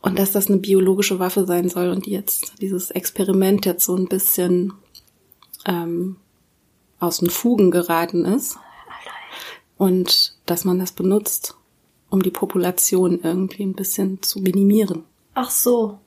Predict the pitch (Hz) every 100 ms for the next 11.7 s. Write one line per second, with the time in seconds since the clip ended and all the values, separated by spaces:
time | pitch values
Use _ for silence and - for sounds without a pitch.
0 | _ - 185 - 208 - 185 180 190 -
1 | - 196 185 196 - - 180 175 196 196
2 | - 240 - 226 208 202 220 190 208 214
3 | - _ _ _ _ _ _ _ _ -
4 | - - - 202 202 208 233 202 185 180
5 | 185 190 - - 214 208 - - 208 240
6 | - 247 269 220 - 247 311 254 185 180
7 | 170 - 180 180 180 247 254 240 233 269
8 | 269 277 277 - 262 254 247 - 254 254
9 | 254 302 349 349 269 214 208 - 220 247
10 | 226 220 262 220 214 220 262 233 - 311
11 | 285 - 214 214 214 214 214